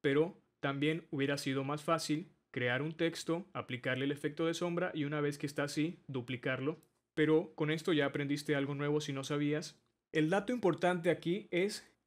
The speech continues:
la distancia de la sombra, que en este caso es veinte píxeles. Es exactamente lo mismo que tienen ambas. Lo que vamos a hacer ahora es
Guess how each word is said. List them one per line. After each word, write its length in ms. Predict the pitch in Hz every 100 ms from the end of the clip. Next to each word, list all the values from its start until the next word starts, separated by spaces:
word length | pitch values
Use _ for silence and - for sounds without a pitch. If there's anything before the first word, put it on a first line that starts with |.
| -
la 240 | 131 127
distancia 640 | 127 123 - 165 170 170 151
de 100 | 135
la 120 | 120
sombra, 580 | - 151 139 139 156 _ _ _ _
que 80 | -
en 60 | 131
este 200 | 147 175
caso 300 | 180 175 175
es 120 | 147
veinte 320 | 147 175 190
píxeles. 720 | 175 156 143 - 131 139 - _ _ _
Es 140 | 151
exactamente 720 | 185 196 185 185 175 175 175 160
lo 140 | 139
mismo 420 | 131 147 165 175
que 120 | 165
tienen 320 | 127 131 135 139
ambas. 500 | 151 151 156 - - _ _ -
Lo 120 | 143
que 80 | 151
vamos 260 | 170 208
a 40 | 208
hacer 200 | 180 196
ahora 300 | 196 185 175
es 300 | 180 196